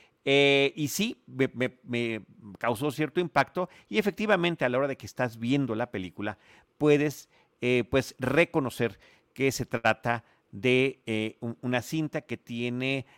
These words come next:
escenas, eh, que son de contenido fuerte por el extremo de violencia al que puedan llegar. Creo que no necesariamente explícito, pero justamente la sugerencia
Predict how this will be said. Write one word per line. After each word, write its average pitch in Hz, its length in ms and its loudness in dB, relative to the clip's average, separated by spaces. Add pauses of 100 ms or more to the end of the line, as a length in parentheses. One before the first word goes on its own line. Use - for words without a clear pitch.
(220)
escenas, 139 800 -2 (560)
eh, 143 120 0 (260)
que 214 100 0
son 202 420 -2
de 147 180 -2
contenido 156 500 -2
fuerte 156 460 4
por 151 420 0
el 139 240 -4
extremo 135 580 -4
de 120 120 0
violencia 120 480 -4
al 131 80 -4
que 120 100 -12
puedan 135 320 2
llegar. 127 240 -2 (500)
Creo 226 340 4
que 170 140 0
no 175 280 2
necesariamente 165 1080 -2
explícito, 160 1120 -8 (600)
pero 160 200 4
justamente 190 920 0 (480)
la 127 160 0
sugerencia 156 880 0